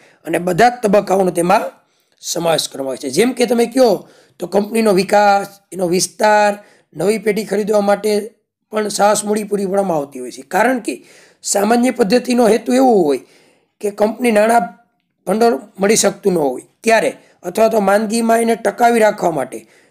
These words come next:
કે ફરીથી ઉત્પાદન શરૂ કરવા માટે જે પ્રક્રિયા સામેલ કરવામાં આવે કે જે તબક્કાઓ સામેલ કરવામાં આવે તેને સાહસ મૂડી પ્રબંધના તબક્કામાં કઈ કઈ રીતે સાહસ મૂડી પ્રાપ્ત કરવી તેનો આપણે અભ્યાસ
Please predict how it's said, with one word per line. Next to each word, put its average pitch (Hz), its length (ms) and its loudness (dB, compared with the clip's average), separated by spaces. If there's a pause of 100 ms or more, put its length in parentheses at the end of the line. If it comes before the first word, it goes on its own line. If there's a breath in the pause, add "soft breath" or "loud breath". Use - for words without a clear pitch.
(160 soft breath)
કે 196 100 -6
ફરીથી 247 400 2
ઉત્પાદન 254 380 0
શરૂ 233 260 2
કરવા 196 220 4
માટે 131 320 -6 (460 soft breath)
જે 214 200 2
પ્રક્રિયા 240 540 0
સામેલ 208 260 2
કરવામાં 185 380 4
આવે 170 160 2 (120)
કે 143 140 -8
જે 165 200 0
તબક્કાઓ 247 500 2
સામેલ 190 280 -2
કરવામાં 156 320 0
આવે 123 160 -2 (500 soft breath)
તેને 214 240 0 (500)
સાહસ 214 400 2
મૂડી 202 280 2
પ્રબંધના 202 500 2
તબક્કામાં 165 680 0
કઈ 214 180 -2
કઈ 247 180 2
રીતે 226 200 0
સાહસ 190 260 2
મૂડી 175 220 -2
પ્રાપ્ત - 280 -6 (120)
કરવી 180 340 0 (580 soft breath)
તેનો 220 200 4
આપણે 190 280 4
અભ્યાસ 160 420 2